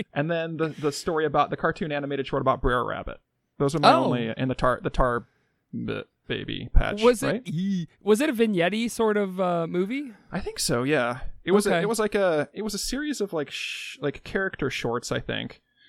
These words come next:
Speaker 1: but, uh, like, Southern tales sort of thing, like, uh,
Speaker 2: Okay.
Speaker 1: uh, strung together by, uh, musical interludes. Was my, is
Speaker 2: Sure.
Speaker 1: my vague recollection of that.
Speaker 2: Sure,
Speaker 1: And this is
Speaker 2: okay.
Speaker 1: what our li-, listeners come for, is, uh,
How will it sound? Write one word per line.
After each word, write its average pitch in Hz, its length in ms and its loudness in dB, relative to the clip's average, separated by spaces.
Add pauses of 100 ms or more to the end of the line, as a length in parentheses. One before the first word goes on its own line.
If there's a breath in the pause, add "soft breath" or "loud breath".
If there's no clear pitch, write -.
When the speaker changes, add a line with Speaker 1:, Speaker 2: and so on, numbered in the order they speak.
(200 soft breath)
Speaker 1:
but, 139 380 2
uh, 131 260 4
like, 131 260 -2
Southern 160 380 2
tales - 560 -4
sort - 120 0
of - 80 -8
thing, - 360 -6
like, 127 180 0
uh, - 60 2
Speaker 2:
Okay. 120 500 0
Speaker 1:
uh, - 260 -6
strung 160 360 0
together 131 440 2
by, 120 680 2 (800 soft breath)
uh, 120 280 -8
musical 135 440 -2
interludes. - 480 -10
Was 139 140 0
my, 156 200 4
is 143 200 0
Speaker 2:
Sure. 156 80 -4
Speaker 1:
my 147 240 -2
vague 156 440 0
recollection 127 540 0
of - 100 -8
that. - 260 -6 (180)
Speaker 2:
Sure, 156 640 0
Speaker 1:
And 135 100 -4
this 147 80 0
is 160 100 0
Speaker 2:
okay. 156 60 0
Speaker 1:
what 165 100 8
our 160 80 8
li-, 165 260 6
listeners 170 360 -2
come 196 200 -2
for, 190 320 0
is, 127 300 -2
uh, 123 340 2